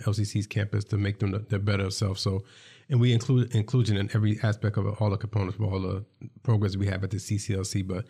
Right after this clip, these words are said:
we really wanna encourage those men to, to do well, to aspire to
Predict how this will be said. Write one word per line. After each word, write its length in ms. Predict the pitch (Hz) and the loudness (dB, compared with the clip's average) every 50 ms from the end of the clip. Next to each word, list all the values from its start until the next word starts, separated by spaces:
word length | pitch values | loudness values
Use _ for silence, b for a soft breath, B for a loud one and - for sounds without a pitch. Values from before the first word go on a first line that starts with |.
| B B B B B B B | B B B B B B B
we 120 | B 120 113 | B 2 4
really 180 | 117 117 113 | 4 4 4
wanna 240 | 107 98 95 98 95 | 4 4 2 2 0
encourage 540 | 95 101 98 98 - 117 107 104 101 98 - | 0 0 -2 0 0 2 2 2 2 0 0
those 180 | 104 98 95 | 0 0 0
men 240 | 101 104 101 101 101 | 2 2 2 0 0
to, 240 | - - 98 95 98 117 | 0 -2 -2 -2 -2 -4
to 180 | - - 101 | -6 -4 -4
do 180 | 92 98 107 110 | 0 2 2 4
well, 400 | 104 98 98 95 95 92 95 92 | 4 2 2 0 0 0 -2 -2
to 160 | - - 107 98 | -2 -2 0 0
aspire 420 | 98 98 - - 104 101 101 104 | 0 0 -2 0 0 2 2 2
to 240 | 101 101 101 107 - | 2 0 0 -4 -6